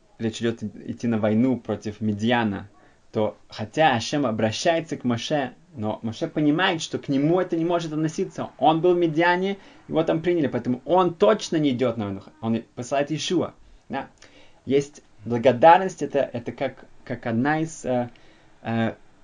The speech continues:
Юдгимл Медот, как одна из качеств, да, э, принципов, по которым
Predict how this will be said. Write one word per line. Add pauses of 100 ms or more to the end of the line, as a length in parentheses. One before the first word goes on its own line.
(400)
Юдгимл
Медот,
как
одна
из
качеств,
да,
э,
принципов,
по
которым